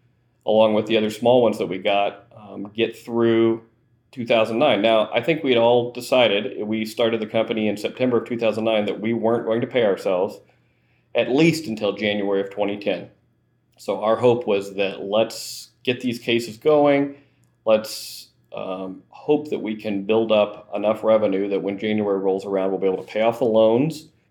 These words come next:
and any other expenses that we built up and then still have some left over for ourselves.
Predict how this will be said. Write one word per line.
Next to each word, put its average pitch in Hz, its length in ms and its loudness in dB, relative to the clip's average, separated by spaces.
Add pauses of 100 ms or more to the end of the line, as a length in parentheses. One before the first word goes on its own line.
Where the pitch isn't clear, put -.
(180)
and 101 500 -4 (160)
any 135 200 6
other 143 140 4
expenses 131 560 -2
that 107 100 0
we 110 180 -2
built 110 340 0
up 113 380 0
and 113 140 0
then 110 120 0
still 110 240 0
have 110 200 2
some 104 180 0
left 101 200 -2
over 101 220 0
for 98 160 -2
ourselves. 92 500 -2